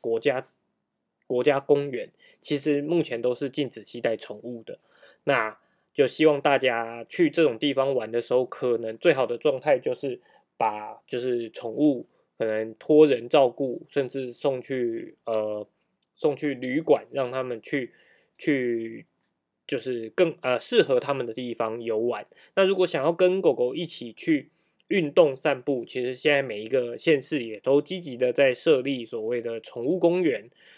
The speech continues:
那相信未来也会就是建立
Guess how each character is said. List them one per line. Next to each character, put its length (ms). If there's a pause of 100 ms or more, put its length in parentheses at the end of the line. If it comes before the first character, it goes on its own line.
(160)
那 200
相 220
信 220
未 140
来 160
也 160
会 300 (340)
就 100
是 140
建 260
立 280